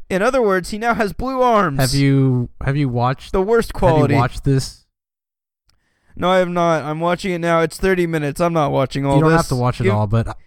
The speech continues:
Speaker 1: give me a synopsis.
Speaker 2: you could just li-, listen to, like, the first few minutes. Like,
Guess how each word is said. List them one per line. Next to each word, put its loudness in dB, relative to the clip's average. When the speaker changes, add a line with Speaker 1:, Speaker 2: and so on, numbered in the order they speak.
Speaker 1:
give -2
me -2
a 0
synopsis. -2
Speaker 2:
you -2
could -2
just -2
li-, -2
listen -2
to, 0
like, 0
the -2
first -2
few -2
minutes. -2
Like, -2